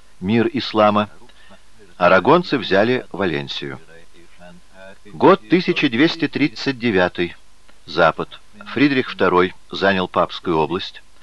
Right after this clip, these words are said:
Лига Генуи, Венеции и Папы. Русская земля. Монголы взяли Торжок, Козельск и Чернигов. Восток, мир ислама.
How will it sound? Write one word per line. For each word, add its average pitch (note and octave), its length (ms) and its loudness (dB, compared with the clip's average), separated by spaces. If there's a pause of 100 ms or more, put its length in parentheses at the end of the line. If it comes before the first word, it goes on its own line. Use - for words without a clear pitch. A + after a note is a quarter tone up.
(220)
Лига A2 380 0
Генуи, F#2 440 -2
Венеции F2 680 -6
и - 120 -10
Папы. - 460 -4 (840)
Русская F#2 400 -2
земля. E2 380 -4 (480)
Монголы F2+ 420 0
взяли E2+ 280 2
Торжок, F2 680 -2 (260)
Козельск F2+ 720 -4 (260)
и E2 200 -4
Чернигов. D#2 720 -4 (1900)
Восток, F#2+ 640 0
мир A#2 200 0
ислама. B2+ 440 0